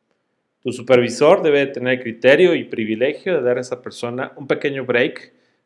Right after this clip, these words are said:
o, si es necesario, el día completo para solucionar su problema y este no se derive en la pérdida de un cliente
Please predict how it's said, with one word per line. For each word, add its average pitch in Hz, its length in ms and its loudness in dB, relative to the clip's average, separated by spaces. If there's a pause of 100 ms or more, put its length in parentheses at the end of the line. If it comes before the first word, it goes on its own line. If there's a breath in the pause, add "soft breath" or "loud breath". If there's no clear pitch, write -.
(140)
o, 123 160 4
si 139 200 0
es 143 120 2
necesario, 135 500 -2
el 123 60 -2
día 120 160 0
completo 110 580 -8 (480)
para 123 240 2
solucionar 123 600 -2
su - 140 -14
problema 120 640 -2
y 147 180 -4
este 143 220 -4
no 151 80 -8
se 147 180 -2
derive 131 300 -2
en 120 80 -2
la 113 160 -6
pérdida 160 360 0
de 151 80 -2
un 143 60 -10
cliente 127 580 -4